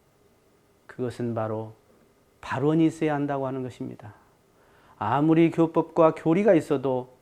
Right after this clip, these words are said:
내 마음에 발원이 싹트지 않으면 그 교법은 글과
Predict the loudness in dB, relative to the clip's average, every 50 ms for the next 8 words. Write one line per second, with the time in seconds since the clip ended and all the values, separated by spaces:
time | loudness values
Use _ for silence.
0 | _ _ _ _ _ _ _ _ _ _ -8 -6 -4 -2 -2 -2 -2 -2 -2 -2
1 | -2 -4 -4 -4 -6 -6 -8 -10 -8 -2 -2 0 0 -2 -2 -2 -4 -6 -6 -6
2 | -8 -2 -2 0 0 0 -2 -2 -4 -4 -6 -8 -12 -16 _ _ _ _ _ _
3 | _ _ _ _ _ -4 -2 0 0 0 0 2 0 0 2 0 -2 -2 -2 -2
4 | -2 -2 -4 -8 _ _ _ _ _ _ _ _ _ _ _ _ _ _ _ -10
5 | -6 -4 -4 -2 0 0 0 0 0 -2 -8